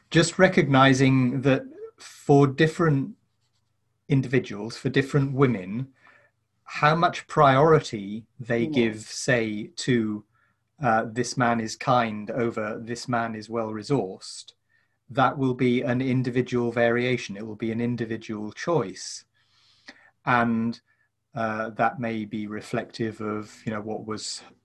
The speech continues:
Speaker 1: uh, what was your experience with your father or her experience with her father, or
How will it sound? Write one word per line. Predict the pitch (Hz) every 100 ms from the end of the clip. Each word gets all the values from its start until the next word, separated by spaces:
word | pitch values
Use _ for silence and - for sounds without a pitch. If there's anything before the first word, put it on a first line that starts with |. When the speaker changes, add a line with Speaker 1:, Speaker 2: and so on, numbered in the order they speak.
| _ 127
Speaker 1:
uh, | 101 101 113 104
what | 104
was | 135 107
your | 110 107 110
experience | - - 110 107 107 110 - 117
with | 101 98 - _
your | 302 156 101 104 104 110
father | - 117 113 135 143
or | 104 95
her | 113 110
experience | 117 - 117 113 113 117
with | 131 -
her | 117 107
father, | - 107 107 131 143 151
or | 117 110 113